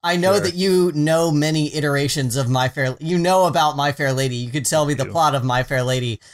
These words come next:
Speaker 1: I don't know anybody else who can tell me the plot of My Fair Lady and name even one or two adaptations of My Fair Lady. So, uh, I think that would be a pretty safe bet.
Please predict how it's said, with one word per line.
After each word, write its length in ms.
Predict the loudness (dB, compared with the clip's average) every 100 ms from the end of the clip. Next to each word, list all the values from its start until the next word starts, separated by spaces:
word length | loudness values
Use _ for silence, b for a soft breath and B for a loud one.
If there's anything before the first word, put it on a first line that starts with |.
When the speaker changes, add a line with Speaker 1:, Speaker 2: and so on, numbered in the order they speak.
| B -4
Speaker 1:
I 80 | 0
don't 120 | 2
know 100 | 2
anybody 380 | 0 0 0 2
else 200 | 2 0
who 60 |
can 120 | -4 -4
tell 180 | -2
me 100 | -2 -4
the 100 | -6
plot 300 | -2 -2 -2
of 120 | -4
My 160 | -4
Fair 240 | -4 -4 -4
Lady 340 | -2 -4 -8 -6
and 300 | -2 -2 -6 -6
name 360 | -4 -2 -2 -4
even 320 | -4 -2 0
one 240 | 0 -2
or 240 | -2 -6 -4
two 520 | -2 0 0 -2 -4 -12 -4
adaptations 720 | -2 -2 -2 -4 -2 -2 -4
of 140 | -6 -4
My 180 | -4
Fair 220 | -4 -6 -4
Lady. 380 | -6 -8 -10 -14 _
So, 400 | -4 0 2 0 0
uh, 280 | -2 -2 -2
I 120 | -2
think 240 | -2 -4
that 120 | -4
would 160 | -4 -6
be 120 | -8
a 40 | -8
pretty 240 | -6 -4
safe 380 | -4 -4 -8 -8
bet. 260 | -6 -6